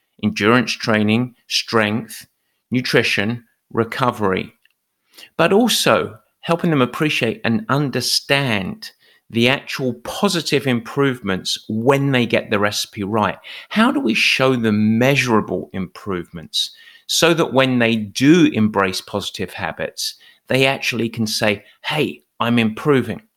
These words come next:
Well, some months ago, I began chatting to Inside Tracker.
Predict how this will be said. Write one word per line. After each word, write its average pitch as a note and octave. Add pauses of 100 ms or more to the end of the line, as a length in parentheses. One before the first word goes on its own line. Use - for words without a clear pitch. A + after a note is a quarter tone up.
(1400)
Well, A#2+
some B2
months A#2+
ago, B2+
I E3+
began A#2
chatting A2
to -
Inside A#2
Tracker. -